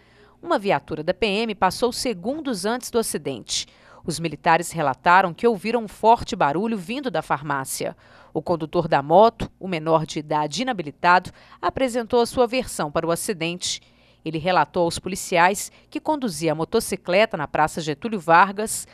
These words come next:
quando o veículo apresentou um problema nos freios,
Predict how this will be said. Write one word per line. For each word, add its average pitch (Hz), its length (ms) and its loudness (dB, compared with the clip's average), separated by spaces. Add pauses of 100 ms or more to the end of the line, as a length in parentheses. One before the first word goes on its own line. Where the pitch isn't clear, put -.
(140)
quando 285 220 -2
o - 20 -2
veículo 247 400 0
apresentou 240 580 0
um 247 60 -8
problema 240 420 -2
nos 240 220 -6
freios, 202 580 -4